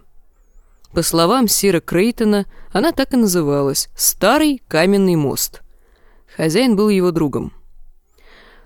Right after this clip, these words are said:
"Он неплохой повар и блох в комнатах не больше, чем в любом другом месте",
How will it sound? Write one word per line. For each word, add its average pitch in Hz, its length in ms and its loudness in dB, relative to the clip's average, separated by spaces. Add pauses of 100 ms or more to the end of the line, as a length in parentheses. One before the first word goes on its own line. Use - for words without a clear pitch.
(140)
"Он 285 180 4
неплохой 240 440 2
повар 220 480 0 (120)
и 185 120 0
блох 165 300 2
в - 100 -12
комнатах 247 440 0
не 185 120 6
больше, 208 360 2
чем 202 180 0
в 170 40 2
любом 190 320 2
другом 170 360 2
месте", 156 480 0